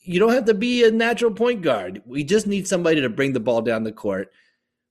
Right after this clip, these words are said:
Malik Curry is not playing forty minutes a game. So be his backup, or be like he was last year, be a third guard, be on the floor with Taz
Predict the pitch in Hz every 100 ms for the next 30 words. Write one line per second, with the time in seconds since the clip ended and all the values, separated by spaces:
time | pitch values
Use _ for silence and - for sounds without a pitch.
0 | - 123 147 156 170 151 151 123 131 127
1 | - 131 131 123 123 127 123 123 127 107
2 | 104 95 101 131 - 180 180 190 185 _
3 | _ _ _ _ _ _ _ _ _ _
4 | _ 117 107 147 165 180 190 190 - _
5 | _ 147 190 151 131 123 123 120 139 -
6 | 117 110 131 139 147 165 170 - 131 135
7 | 156 160 170 135 113 113 110 110 117 123
8 | 135 143 151 - 135 139 - 143 147 139
9 | 127 123 110 110 120 127 143 147 139 -
10 | 147 139 135 - 139 127 131 135 -